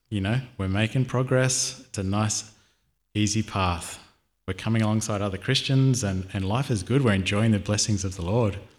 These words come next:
And then sometimes you get some little inclines, and, "Oh, that's a bit, that's a bit challenging."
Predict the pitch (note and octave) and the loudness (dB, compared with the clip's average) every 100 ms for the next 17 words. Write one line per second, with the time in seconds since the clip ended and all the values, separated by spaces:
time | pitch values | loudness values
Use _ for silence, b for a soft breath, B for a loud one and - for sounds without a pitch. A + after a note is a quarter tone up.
0 | _ _ _ _ _ _ _ _ B B | _ _ _ _ _ _ _ _ B B
1 | B B B B B _ - A2 C3+ B2 | B B B B B _ 0 4 6 6
2 | C3+ A#2+ F#2+ F#2 G2+ F#2 - - _ - | 4 4 2 2 0 -2 -6 -20 _ -6
3 | - F#2 F#2 F#2 B2 - F2+ E2 - F#2 | -4 -2 0 0 -2 -2 -4 -4 -4 -6
4 | F#2+ C3 B2+ G#2 F2+ A#2+ A2 E2 F2+ - | -6 -6 -6 -4 -4 -2 -2 -2 -6 -8
5 | - _ _ _ - - - - A2 G2 | -20 _ _ _ -16 -16 -14 -10 -4 -4
6 | F#2 - - G2 G2+ G#2+ B2 | -4 -6 -6 -2 -2 0 -2